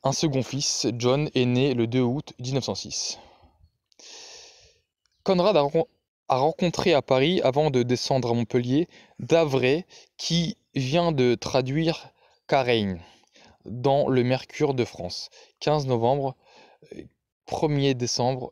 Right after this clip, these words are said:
dix-neuf cent six, et lui a demandé de revoir la traduction de Un avant-poste de, du progrès par Marguerite Poradowska, une cousine de Conrad qui a joué un rôle important dans sa vie.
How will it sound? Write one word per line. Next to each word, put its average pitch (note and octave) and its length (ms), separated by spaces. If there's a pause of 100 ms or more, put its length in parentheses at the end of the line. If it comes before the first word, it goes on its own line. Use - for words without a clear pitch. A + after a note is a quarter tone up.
dix-neuf B2 220
cent A2+ 100
six, - 360
et D3+ 80
lui C#3 100
a C3+ 40
demandé C#3+ 280
de C#3 80
revoir B2 420
la A#2+ 60
traduction C3 580 (420)
de C3 280 (340)
Un C#3 240
avant-poste C3+ 680
de, B2 320 (160)
du C3+ 180
progrès B2 500
par A#2+ 220
Marguerite B2+ 560 (540)
Poradowska, C3 1000 (400)
une C#3 140
cousine C#3+ 320
de B2+ 80
Conrad A#2+ 380
qui - 240
a A2 80
joué A#2+ 240
un G#2+ 140
rôle A#2 240
important A#2+ 300
dans G#2+ 80
sa A2 120
vie. G2 200